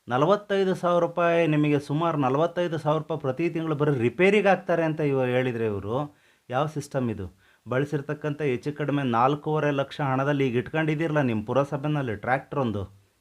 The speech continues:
ಆ ಥರದ್ದು ಎರಡು ಟ್ರ್ಯಾಕ್ಟರ್ ಬಂದ್ಬಿಡ್ತಾ ಇತ್ತಲ್ರಿ. ಇದು ಸಾಮಾನ್ಯರಿಗೆ ಅರ್ಥ ಆಗುತ್ತೆ. ನೀವು ಜ್ಞಾನಿಗಳು, ಮಹಾಜ್ಞಾನಿಗಳು ನೀವು, ನಿಮಗೆ ಅರ್ಥ ಆಗ್ಲಿಲ್ವೇ?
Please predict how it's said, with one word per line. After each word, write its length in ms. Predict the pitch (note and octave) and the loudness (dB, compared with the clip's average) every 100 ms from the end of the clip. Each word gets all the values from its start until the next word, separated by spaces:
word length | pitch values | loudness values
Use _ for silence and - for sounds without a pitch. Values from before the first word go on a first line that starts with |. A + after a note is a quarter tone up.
| - | -10
ಆ 100 | A2 | -10
ಥರದ್ದು 320 | A2+ A#2 G#2+ | -8 -8 -4
ಎರಡು 280 | A2+ B2 C#3 | -2 0 -2
ಟ್ರ್ಯಾಕ್ಟರ್ 440 | - A#2+ B2+ - | -4 -4 -4 -4
ಬಂದ್ಬಿಡ್ತಾ 480 | C3+ B2+ A#2+ A#2+ A2+ | -4 -2 -2 -4 -4
ಇತ್ತಲ್ರಿ. 580 | G#2+ G2+ G2+ G#2 B2 C3 B2 A2 _ _ _ _ _ _ _ _ _ _ _ _ _ _ _ _ _ _ _ _ - | -6 -6 -8 -4 -4 -4 -6 -12 _ _ _ _ _ _ _ _ _ _ _ _ _ _ _ _ _ _ _ _ -14
ಇದು 160 | B2 B2+ | -8 -2
ಸಾಮಾನ್ಯರಿಗೆ 640 | C#3 C#3 D#3 D#3 D3+ D3 | 2 4 6 4 4 4
ಅರ್ಥ 220 | C3+ C3 | 2 2
ಆಗುತ್ತೆ. 440 | D3 C#3+ C#3 D3 C#3 | 0 0 -2 -2 0
ನೀವು 400 | C3+ C#3 C3+ G#2+ | 0 0 0 -2
ಜ್ಞಾನಿಗಳು, 720 | A#2+ B2+ C#3+ D3+ C#3 C#3 B2+ | 0 4 4 4 4 2 0
ಮಹಾಜ್ಞಾನಿಗಳು 1160 | G#2 A2 A#2+ C#3 D3 D#3 C#3+ D3+ D3+ D3 D3 | -4 -2 2 6 6 6 4 2 2 2 0
ನೀವು, 300 | C#3+ C#3 C3+ | 0 -2 -2
ನಿಮಗೆ 260 | B2+ A#2+ A#2 | -2 -2 -2
ಅರ್ಥ 200 | A2+ G#2+ | -2 -4
ಆಗ್ಲಿಲ್ವೇ? 760 | A2 G#2+ G#2+ A2 D3 A#2+ F#2 | -6 -6 -4 0 0 -2 -6